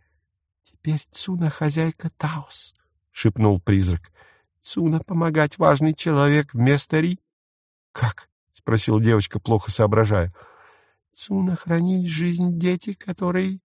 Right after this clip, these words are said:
родится в день, проглоченный солнце. Цуна учить люди,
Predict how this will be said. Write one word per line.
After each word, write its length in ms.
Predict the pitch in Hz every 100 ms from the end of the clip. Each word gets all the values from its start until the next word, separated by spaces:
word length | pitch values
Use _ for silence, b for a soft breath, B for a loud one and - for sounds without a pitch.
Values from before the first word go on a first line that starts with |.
| _ _ _
родится 640 | - 151 165 175 180 - 165
в 60 |
день, 280 | 156 185 175
проглоченный 800 | - 180 160 170 175 - 175 175
солнце. 520 | 160 - 170 151 - - _ _ _ _ _
Цуна 340 | - 180 170
учить 400 | 175 170 202 185
люди, 480 | 208 185 175 185 175